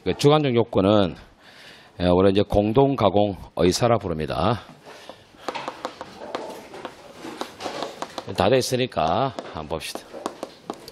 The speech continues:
이거 필요하고, 어, 공동가공 의사를 다른 말로 우리가 함께 한다는 의사가 있어야 되니까 공모가 필요하겠지. 공모하고 이제 이걸 서로 무엇을 함께 하는지 압니다, 그죠? 상호 이해,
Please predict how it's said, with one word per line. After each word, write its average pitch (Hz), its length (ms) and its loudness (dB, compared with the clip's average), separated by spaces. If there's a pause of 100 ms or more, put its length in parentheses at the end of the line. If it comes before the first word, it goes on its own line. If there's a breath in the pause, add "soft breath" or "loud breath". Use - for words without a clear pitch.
(600 loud breath)
이거 107 140 2
필요하고, 90 580 6 (640 loud breath)
어, 117 320 2
공동가공 147 500 4
의사를 127 300 4
다른 113 220 0
말로 95 520 2 (240)
우리가 95 200 2
함께 165 360 -2
한다는 147 460 -2
의사가 127 520 2
있어야 123 240 -4
되니까 90 280 0
공모가 98 420 2
필요하겠지. 82 640 -2 (120)
공모하고 92 720 2 (680 loud breath)
이제 101 100 0
이걸 123 240 6
서로 127 360 2
무엇을 110 420 0
함께 139 280 -4
하는지 107 300 -2
압니다, 92 420 -2
그죠? 87 260 0 (160)
상호 123 600 -2
이해, 85 380 0